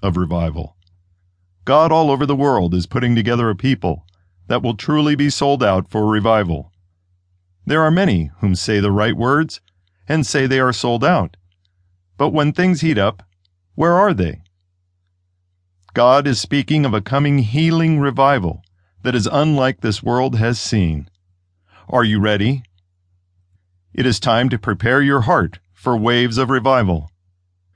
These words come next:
This is where you never know what to expect next. The spirit of revival. Revival is more than just something put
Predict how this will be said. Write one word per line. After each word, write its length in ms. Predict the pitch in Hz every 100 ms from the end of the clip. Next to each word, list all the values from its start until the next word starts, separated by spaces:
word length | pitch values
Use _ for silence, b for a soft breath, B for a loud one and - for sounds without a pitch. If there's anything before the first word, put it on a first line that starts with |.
| _ _ _ _ _ _
This 180 | 151 147
is 120 | 139
where 120 | 160
you 140 | 160 156
never 240 | 156 160
know 420 | 165 139 78 78 - _ -
what 220 | 120 -
to 140 | 85
expect 420 | 92 - 104 101
next. 480 | 117 117 87 - - _ _ _ _ _ _ _ _ _ _ _ _ _ _ _ _
The 120 | 143
spirit 440 | - - 131 127 127
of 100 | 127
revival. 600 | 131 135 107 85 76 - _ _ _ _ _ _ _ _ _ _ _ _ _
Revival 420 | 175 185 220 208
is 100 | 165
more 240 | 143 139 143
than 160 | 135
just 180 | 113 120
something 420 | - 107 123 110
put 320 | - 117 117